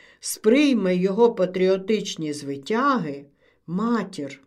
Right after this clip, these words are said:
яку він ввів в оману, сказавши, що їде з Павлом на риболовлю на три дні в Хрінники.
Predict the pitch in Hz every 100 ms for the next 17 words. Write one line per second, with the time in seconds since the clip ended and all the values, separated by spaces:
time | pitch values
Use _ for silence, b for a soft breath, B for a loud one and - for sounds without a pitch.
0 | _ _ _ - 175 185 185 220 214 170
1 | 175 143 127 165 240 262 247 151 165 180
2 | 185 185 160 143 139 - _ b b b
3 | - - 214 185 190 262 302 - - 240
4 | 240 - - - 190 202 196 233 180 165
5 | 160 - 143 139 165 233 269 - - 175
6 | 175 180 180 156 147 160 233 240 214 180
7 | 156 156 160 170 143 131 160 208 233 B
8 | B B - - 170 165 151 143 143 143
9 | 139